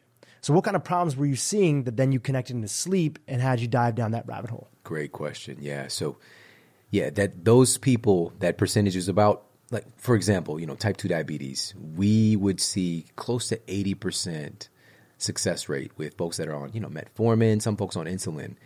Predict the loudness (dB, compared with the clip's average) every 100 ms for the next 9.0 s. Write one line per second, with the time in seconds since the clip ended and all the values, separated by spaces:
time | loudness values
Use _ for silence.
0 | -20 -20 _ -6 -6 -4 -4 0 -2 -2
1 | -6 -4 -6 -8 -14 -12 -10 -6 -4 -4
2 | -6 -6 -2 -2 -2 -6 -8 -8 -8 -8
3 | -6 -6 -6 -6 -8 -10 -8 -8 -8 -12
4 | -10 -8 -6 -6 -6 -8 -10 -10 -10 -12
5 | -12 -16 _ -20 _ 2 4 4 4 4
6 | 4 2 -2 -8 _ _ _ _ -10 -8
7 | -6 -4 -2 -2 -4 -8 -10 -8 -8 -10
8 | -10 -10 -10 -8 -8 -8 -10 -14 -18